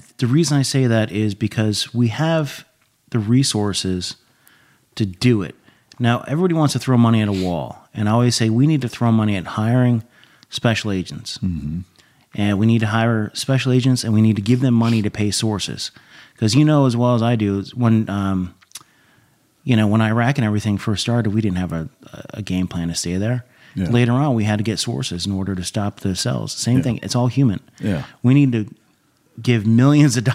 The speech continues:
Speaker 1: dollars, get sources, and take out these organizations from the inside. And the only way you can do that is with special agents.
Speaker 2: Yeah.
Speaker 1: You can't put anybody in jail behind a computer, and you can't stop 'em by just arresting and putting 'em in jail.
Speaker 2: Yeah.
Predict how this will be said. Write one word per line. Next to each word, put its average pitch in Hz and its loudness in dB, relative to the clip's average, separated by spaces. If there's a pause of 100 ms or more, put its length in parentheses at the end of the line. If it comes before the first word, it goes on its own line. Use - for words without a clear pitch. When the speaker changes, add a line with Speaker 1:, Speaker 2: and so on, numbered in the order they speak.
Speaker 1:
dollars, 120 0 (920)
get 135 2
sources, 117 -2
and 107 0
take 117 -2
out 110 -2
these 104 -2
organizations 101 -2
from 101 -2
the 104 0
inside. 95 -4
And 101 0
the 120 4
only 147 2
way 131 2
you 113 0
can 107 0
do 131 0
that 101 -2
is 95 -6
with 92 -10
special 98 -6
agents. 107 -8
Speaker 2:
Yeah. 73 -6 (340)
Speaker 1:
You 113 2
can't 165 0
put 143 0
anybody 127 4
in 107 2
jail 113 0
behind 101 -4
a 101 -4
computer, 98 -6
and 95 -4
you 92 -4
can't - -4
stop 110 -2
'em 92 -4 (720)
by 95 0
just 95 -2 (100)
arresting 98 -2
and 92 -2
putting 92 -8
'em 90 -6
in 85 -8
jail. 85 -10
Speaker 2:
Yeah. 80 -2